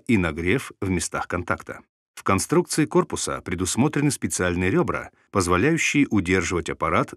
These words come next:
на весу одной рукой. Для удобства пользователя на корпус аппарата нанесены рекомендации по подбору электрода в зависимости от сварочного тока.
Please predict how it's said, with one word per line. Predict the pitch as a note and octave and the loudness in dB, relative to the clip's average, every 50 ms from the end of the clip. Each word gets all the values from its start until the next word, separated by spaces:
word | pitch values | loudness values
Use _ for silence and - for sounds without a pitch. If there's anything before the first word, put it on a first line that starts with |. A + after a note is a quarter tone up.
| - | -2
на | A#2 C3 D#3 D#3 | 0 0 0 0
весу | E3 D3 - - D#3 E3 - - | 0 -2 -2 0 0 0 2 0
одной | F#2 D#2 E2 E2+ E2+ | 0 -2 -2 -4 -4
рукой. | E2 D#2+ - - - - - - _ _ _ _ _ _ _ _ _ _ _ _ _ _ _ _ _ _ - | -4 -4 -6 -8 -10 -10 -10 -12 _ _ _ _ _ _ _ _ _ _ _ _ _ _ _ _ _ _ -6
Для | F2+ F2+ F2+ F2+ | -2 2 2 4
удобства | F2+ F2 E2+ G2 F#2 - - - - B2+ | 4 4 4 2 2 0 0 -2 -2 0
пользователя | - B2+ D3+ C#3+ G2+ E2+ D2 - - C#2+ C2+ B1 - - _ _ _ _ _ _ - | 2 2 2 2 0 -2 -6 -6 -6 -6 -8 -8 -10 -14 _ _ _ _ _ _ -2
на | F#2 F#2+ F#2 | 0 0 2
корпус | - D#3+ E3 D#3+ - D3+ - - | 4 4 2 4 2 0 0 0
аппарата | A2 - G#2 A#2 C#3 - - B2 | 0 2 2 2 2 2 2 2
нанесены | A2+ G2+ F#2+ F2 - - F#2 F#2+ G#2 G2+ | 4 4 2 2 0 0 0 2 2 2
рекомендации | G2+ - - E2+ E2+ E2+ E2 - A2 C3 - - - - | 2 0 -2 -2 -2 -2 0 0 0 0 0 -2 -2 0
по | - B2 | 0 0
подбору | A2+ - G2 F2 E2+ F#2+ F#2 F2 F2+ - | 0 0 0 0 0 0 0 0 0 -2
электрода | F2+ E2 D#2 - - - C3+ D3 C#3 D3 C#3+ - _ _ _ _ | -4 -6 -6 -4 -2 -2 0 0 0 0 -2 -4 _ _ _ _
в | - | -4
зависимости | F2+ F2+ E2+ F2 A#2 D3 - - D3 D3 - - - D3+ | -2 0 0 2 0 0 0 0 -2 -2 0 0 -2 0
от | - E3 - | 0 0 -2
сварочного | - - D2+ D2 D2 - - - F2+ F2 | -2 -2 -4 -4 -4 -4 -6 -4 -4 -4
тока. | E2 - F2 D#2+ - B1 - | -4 -4 -6 -6 -8 -10 -16